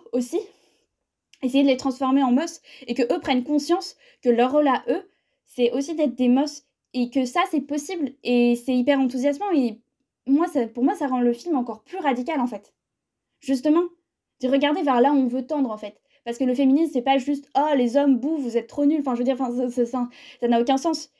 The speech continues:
Et j-, et par là, je veux pas du tout dire not all men, c'est juste le féminisme, c'est aussi repenser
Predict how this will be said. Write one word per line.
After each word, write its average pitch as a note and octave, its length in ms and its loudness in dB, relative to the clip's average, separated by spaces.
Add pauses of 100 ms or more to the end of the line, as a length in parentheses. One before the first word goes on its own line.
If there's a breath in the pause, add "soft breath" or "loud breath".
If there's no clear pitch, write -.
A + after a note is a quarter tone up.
Et C4 80 2
j-, A#3 140 -2
et C4 100 0
par D4+ 160 0
là, E4 100 2
je C4+ 60 -2
veux B3 80 4
pas B3+ 100 2
du B3 140 -2
tout C4+ 100 -2
dire C4+ 240 -4 (380)
not A#3+ 320 2
all C#4+ 100 4
men, D#4+ 220 4
c'est B3+ 120 -2
juste E4+ 320 -10
le A#3+ 60 -4
féminisme, C#4 380 -2
c'est B3 60 -2
aussi A#3+ 200 -4
repenser D4 560 -2